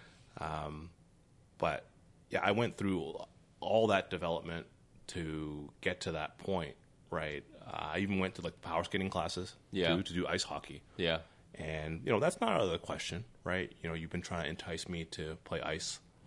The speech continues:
Speaker 1: I'm
Speaker 2: And
Speaker 1: gonna
Speaker 2: I've been,
Speaker 1: join.
Speaker 2: I've, I've been skating, right? Like, in order to do the ramp up to get back to play inline,
Speaker 1: Mm-hmm.
Speaker 2: that one two-period game before I exploded my groin <laughs> and had to sit out for the next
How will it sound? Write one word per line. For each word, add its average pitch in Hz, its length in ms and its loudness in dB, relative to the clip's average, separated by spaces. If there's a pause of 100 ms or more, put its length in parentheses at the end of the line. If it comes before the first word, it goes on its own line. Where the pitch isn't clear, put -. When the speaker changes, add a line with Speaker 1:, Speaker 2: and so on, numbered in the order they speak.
(460)
Speaker 1:
I'm 104 60 6
Speaker 2:
And 104 80 8
Speaker 1:
gonna 117 140 12
Speaker 2:
I've 113 80 10
been, 107 120 10
Speaker 1:
join. 95 160 10 (180)
Speaker 2:
I've, 98 80 6
I've 110 60 2
been 143 120 6
skating, 95 580 2
right? 87 300 0 (160)
Like, 76 200 -2 (440)
in 101 120 2
order 107 200 6
to 104 140 -4
do 90 520 2
the 85 100 0
ramp 82 340 0
up 87 260 -4
to 80 340 -2
get 87 240 0
back 90 320 2 (220)
to 80 480 -2 (440)
play 82 240 4
inline, 85 460 0 (420)
Speaker 1:
Mm-hmm. 92 220 -2 (320)
Speaker 2:
that 82 160 2
one 82 420 2 (440)
two-period 87 500 2
game 85 220 0
before 82 280 0
I 80 120 0 (100)
exploded 87 400 0
my 82 140 0
groin 80 340 2 (400)
<laughs> - 400 -16
and 95 100 2
had 82 140 4
to 87 60 2
sit 92 200 6
out 85 200 6
for 95 80 4
the 87 80 6
next - 340 0